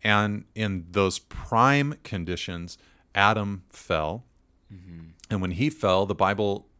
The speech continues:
Speaker 1: seems to indicate that we all fell with him.
Speaker 2: Mm-hmm.
Speaker 1: And so sin entered into the world,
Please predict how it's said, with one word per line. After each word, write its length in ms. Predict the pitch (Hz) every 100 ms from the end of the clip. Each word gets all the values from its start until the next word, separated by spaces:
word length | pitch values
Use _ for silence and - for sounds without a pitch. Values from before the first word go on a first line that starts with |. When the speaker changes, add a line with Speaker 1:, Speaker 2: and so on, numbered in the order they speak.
| _
Speaker 1:
seems 320 | - - 95 -
to 100 | 95
indicate 560 | 101 95 98 104 -
that 80 | 107
we 140 | 107 113
all 260 | 98 104
fell 480 | 110 - 90 90 107 - _
with 280 | 107 135 -
him. 280 | 82 71 76 _
Speaker 2:
Mm-hmm. 120 | 101 98
Speaker 1:
And 140 | 98
so 360 | 85 95 95 - _ _ -
sin 420 | - - - 110 120
entered 300 | 113 110 104
into 220 | 101 95
the 80 | 90
world, 380 | 85 85 98